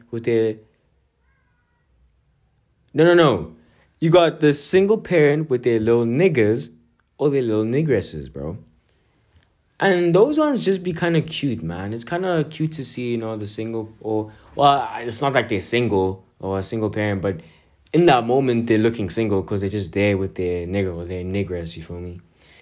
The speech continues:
And, like, I wanna make that a thing, like, nigger, like, no, not nigger, sorry. Ooh, hold on. Nigger and negress. Yeah. That's what I wanna call females and the, the guys and the, the, the, the females and the males.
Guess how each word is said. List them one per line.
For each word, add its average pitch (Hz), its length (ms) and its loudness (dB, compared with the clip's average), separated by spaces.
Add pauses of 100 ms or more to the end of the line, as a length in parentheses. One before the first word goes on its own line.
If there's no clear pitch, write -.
(140)
And, 151 80 4
like, 156 140 6
I 156 120 4
wanna 208 220 0
make 185 200 -2
that 165 160 6
a 120 100 -2
thing, 110 260 -2
like, 90 220 -6 (760)
nigger, 123 720 4
like, 113 240 -4
no, 123 180 -4
not 120 180 -4
nigger, 101 380 -2
sorry. 80 320 -10
Ooh, 403 760 0
hold 202 240 0
on. 117 340 0 (400)
Nigger 117 640 0 (240)
and 95 200 -6
negress. 92 580 -4 (640)
Yeah. 95 320 -2 (560)
That's 120 100 -8
what 139 80 2
I 127 40 4
wanna 117 200 0
call 113 240 2
females 101 460 -4
and 87 260 -8 (280)
the, 98 100 -4
the 95 220 -2
guys 107 320 2
and 98 80 -2
the, 85 200 -10 (100)
the, 95 220 -2
the, 95 320 -2
the 95 120 -4
females 117 480 -2
and 98 100 -2
the 87 60 -6
males. 87 400 -4